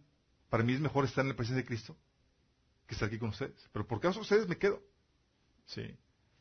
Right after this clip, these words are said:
Porque sabía que cuando una persona moría, iba a dar la presencia de Dios. Bueno, antes de Cristo, ¿quiénes iban a dar al Hades, a la parte donde iban, donde estaban en tormento?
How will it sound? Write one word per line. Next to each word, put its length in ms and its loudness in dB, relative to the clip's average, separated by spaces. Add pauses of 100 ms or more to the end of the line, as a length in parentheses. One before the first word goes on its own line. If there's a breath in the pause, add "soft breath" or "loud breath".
(120)
Porque 180 -2
sabía 240 8
que 100 -2
cuando 180 0
una 120 0
persona 240 -2
moría, 380 0 (680)
iba 280 6
a 40 12
dar 120 10
la 80 6
presencia 340 -2
de 60 4
Dios. 260 -4 (600 soft breath)
Bueno, 340 6 (400 soft breath)
antes 300 6
de 100 4
Cristo, 460 2 (1500)
¿quiénes 280 8
iban 220 8
a 100 12
dar 220 12
al 140 6
Hades, 580 6
a 60 0
la 120 4
parte 240 4
donde 260 6
iban, 360 4
donde 160 -2
estaban 280 2
en 100 -2
tormento? 460 -2